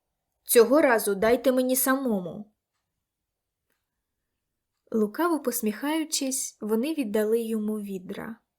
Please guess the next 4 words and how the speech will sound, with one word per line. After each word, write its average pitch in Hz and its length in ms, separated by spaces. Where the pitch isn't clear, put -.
Дуглас 262 520
стояв, 247 680
злегка 226 480
похитуючись, 226 1160